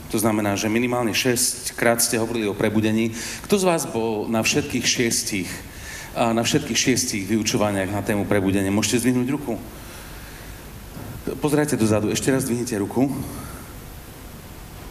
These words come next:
Wow, super. Ktorí z vás ste boli aspoň na štyroch? No, to je dobré,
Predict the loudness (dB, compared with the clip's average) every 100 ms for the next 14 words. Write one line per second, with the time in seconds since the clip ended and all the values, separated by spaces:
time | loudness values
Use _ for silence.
0 | -6 0 2 2 0 -6 -8 -12 -14 -14
1 | -14 -8 -6 2 2 2 -6 -12 -14 0
2 | 2 2 2 2 2 2 2 0 -2 -4
3 | -2 -2 -2 -4 -10 -14 -14 -16 -14 -16
4 | -16 -16 -16 -12 -4 -2 -2 0 2 2
5 | -2